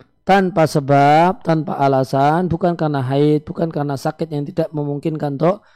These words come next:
melayani suami, maka istri berdosa dengan dosa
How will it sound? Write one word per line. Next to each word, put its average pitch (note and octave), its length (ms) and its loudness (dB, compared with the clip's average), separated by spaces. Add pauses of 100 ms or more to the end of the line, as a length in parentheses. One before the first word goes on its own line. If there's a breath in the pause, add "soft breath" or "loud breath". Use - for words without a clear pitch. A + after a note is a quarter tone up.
(200 soft breath)
melayani D3+ 480 2
suami, D3 720 -2
maka G3 640 -6
istri F3+ 320 -4
berdosa E3+ 400 0
dengan D3 240 -2
dosa C3 160 -2